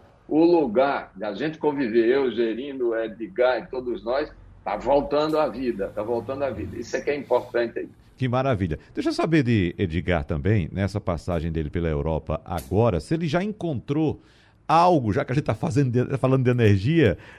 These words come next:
Speaker 2: eh, Edgar, algo que tenha te promo-, causado um choque, algum choque aí que você observa,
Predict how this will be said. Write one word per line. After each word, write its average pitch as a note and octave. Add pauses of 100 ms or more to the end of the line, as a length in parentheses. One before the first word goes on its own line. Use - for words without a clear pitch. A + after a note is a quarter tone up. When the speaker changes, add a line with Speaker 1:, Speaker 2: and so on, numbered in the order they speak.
(100)
Speaker 2:
eh, G#2
Edgar, G#2 (300)
algo F3
que F3
tenha E3+
te D3+
promo-, D#3 (460)
causado D3+
um F#3
choque, C3
algum C3+
choque C#3+
aí A#2+
que D#3
você C#3
observa, B2